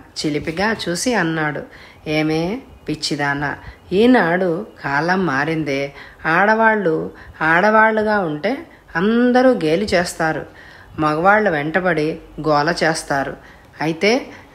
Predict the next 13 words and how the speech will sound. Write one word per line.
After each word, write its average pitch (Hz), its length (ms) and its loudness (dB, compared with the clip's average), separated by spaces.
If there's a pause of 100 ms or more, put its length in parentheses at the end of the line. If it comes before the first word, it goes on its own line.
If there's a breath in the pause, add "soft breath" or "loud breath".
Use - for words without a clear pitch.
దాన్ని 202 360 2
చదువు 185 440 0
ఆపేసి 190 680 0 (320 loud breath)
ఏదో 262 340 4
ఒక 247 220 2
అయ్య 175 280 2
చేతిలో 247 420 2
పెట్టేయండి." 220 680 0 (460 loud breath)
"అయ్య 170 220 2
చేతిలోనో 175 720 0
అమ్మ 160 280 -2
చేతిలో 165 480 -2
పెట్టడానికి 165 920 -2